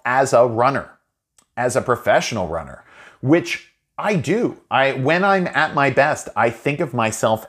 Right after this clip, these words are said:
as a professional runner. And when I, uh, had the epiphany, uh, of the, the, uh, the fact that I had gotten away from that, as I was looking at myself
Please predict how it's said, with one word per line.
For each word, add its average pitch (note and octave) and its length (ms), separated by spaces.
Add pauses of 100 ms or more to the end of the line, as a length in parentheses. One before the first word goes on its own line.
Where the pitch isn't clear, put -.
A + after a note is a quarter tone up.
as B2+ 280
a B2+ 140
professional A2+ 680
runner. A2+ 380 (380)
And C3+ 420 (340)
when D3+ 520 (120)
I, A#2+ 760 (340)
uh, G2 160
had B2+ 380
the A2 160
epiphany, A#2+ 680 (560)
uh, A2+ 320 (100)
of A#2 640
the, G#2+ 1080 (120)
the, A#2 220
uh, G#2+ 140
the F#2+ 160
fact A#2+ 300
that A2 100
I G#2 100
had G2+ 200
gotten A2+ 300
away A2+ 300
from G2+ 240
that, F2+ 160
as F#2+ 180
I G2+ 120
was G#2 200
looking C#3+ 400
at - 120
myself G#2 640